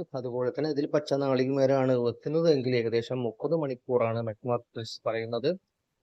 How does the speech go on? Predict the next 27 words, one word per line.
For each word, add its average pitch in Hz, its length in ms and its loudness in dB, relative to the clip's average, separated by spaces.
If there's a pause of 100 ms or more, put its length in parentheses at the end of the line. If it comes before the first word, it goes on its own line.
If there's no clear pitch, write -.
(180)
പതിനഞ്ച് 156 380 8
മണിക്കൂർ 139 340 -2
കഴിഞ്ഞ് 131 300 2
ചരക്കിന് 127 400 0
എടുക്കാം. 156 360 -4
വീണ്ടും 156 360 2
ഒരു 143 180 2
പതിനഞ്ച് 131 400 4
മണിക്കൂർ 127 360 -2
കൂടെ 120 140 2 (200)
വെക്കുകയാണെങ്കിൽ 123 760 2 (180)
ആട്ടി 117 280 -6 (100)
എണ്ണ 113 180 -6
എടുക്കാൻ 113 360 -8
പറ്റുന്നതാണ്. 110 600 -10 (1120)
ഓക്കെ, 120 300 -6 (480)
ഏകദേശം 143 320 4 (140)
അഞ്ഞൂറ് 156 520 4
വാട്ട്സ് 123 380 4
ആണ് 120 240 0 (160)
ഈ 120 40 0 (220)
ഡ്രയർ 113 340 0 (380)
വരുന്നത്. 117 400 0 (220)
ഏകദേശം 120 440 2 (120)
ഒരു 123 120 -2 (200)
ഇരുപത്തിയേഴായിരം 120 1120 2 (100)
രൂപ 117 220 2